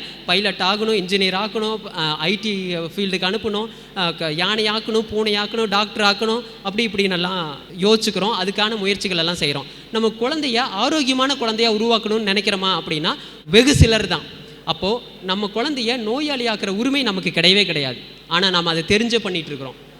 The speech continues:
எங்கிருந்து பண்றோம்னா, நம்ம டெய்லியும் காலையில சாப்-, சாப்பாடு கொடுக்கறது, மத்தியானம் கொடுக்கறது,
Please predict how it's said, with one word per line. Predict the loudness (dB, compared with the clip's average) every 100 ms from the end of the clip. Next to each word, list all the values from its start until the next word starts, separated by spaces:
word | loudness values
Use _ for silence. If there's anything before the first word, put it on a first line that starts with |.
| -2
எங்கிருந்து | 0 2 0 0
பண்றோம்னா, | -2 0 0
நம்ம | 2 0
டெய்லியும் | -4 -2 2 4 4 2
காலையில | 4 4 4 4
சாப்-, | 0 -2 -8
சாப்பாடு | -2 0 0 -2
கொடுக்கறது, | 0 -2 -2 0
மத்தியானம் | 0 2 2 2
கொடுக்கறது, | -4 -4 -4 -4